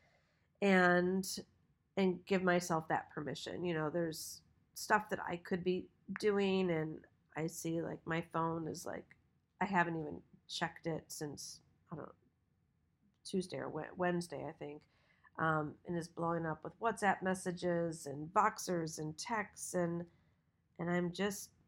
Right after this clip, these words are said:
not. I'm, I'm doing what, what I feel like doing today, and I always love our time here together, which is why I'm doing this podcast, and we know I love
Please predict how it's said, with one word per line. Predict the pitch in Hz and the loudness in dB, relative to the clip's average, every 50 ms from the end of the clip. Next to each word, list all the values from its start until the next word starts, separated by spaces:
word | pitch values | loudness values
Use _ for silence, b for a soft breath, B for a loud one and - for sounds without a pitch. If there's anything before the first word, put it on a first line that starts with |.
| _ | _
not. | - 170 175 220 233 175 - - | 0 2 2 2 2 0 -2 -2
I'm, | - 165 170 165 165 - | -2 -2 -4 -4 -4 -4
I'm | 175 170 | -4 -2
doing | 175 180 226 254 254 233 | 0 2 2 2 2 0
what, | 208 185 - - - | 0 -2 -2 -4 -2
what | 175 170 165 | 0 0 2
I | 160 160 - _ - | 0 -2 -4 _ -2
feel | - 185 | 0 0
like | 170 165 160 | 0 0 -2
doing | - 160 156 151 | -2 -2 -4 -4
today, | 156 - - - - - - | -4 -8 -10 -10 -8 -6 -4
and | 160 160 | -4 -4
I | 160 156 151 151 - _ _ _ _ _ _ _ _ - | -4 -4 -4 -6 -10 _ _ _ _ _ _ _ _ 8
always | 190 190 185 180 170 160 151 143 156 - - - - - - | 8 10 10 8 6 4 2 -2 -4 -6 -8 -10 -10 -6 0
love | 180 165 156 160 | 2 2 2 2
our | - 160 165 160 | 0 -2 -2 -2
time | - - 160 151 151 156 | -4 -6 -6 -6 -6 -8
here | 160 147 | -10 -10
together, | - - - - 147 143 139 160 170 | -10 -10 -10 -8 -8 -8 -6 -8 -8
which | - - - - | -8 -10 -14 -14
is | 151 151 - - - _ _ _ _ _ - - | -14 -14 -16 -18 -20 _ _ _ _ _ -10 -4
why | 175 165 156 160 | -2 0 0 0
I'm | 160 156 151 143 147 147 b b b b b b b b b b - | 0 -4 -6 -8 -12 -14 b b b b b b b b b b 0
doing | 160 170 156 | 2 2 2
this | 156 147 - | 2 0 -4
podcast, | - - 156 151 151 - - - 147 147 160 202 196 - - - - - | -4 -2 -2 -2 -2 -4 -4 -4 -2 0 0 -2 -2 -6 -12 -12 -8 -4
and | 180 175 165 165 160 160 160 160 160 - - - _ _ _ _ _ _ _ _ - | -2 0 0 0 0 0 -2 -4 -6 -10 -14 -18 _ _ _ _ _ _ _ _ -4
we | 180 165 | -2 -2
know | 160 156 143 | -2 -2 -2
I | 143 147 | -4 -4
love | 147 147 143 143 | -4 -6 -6 -8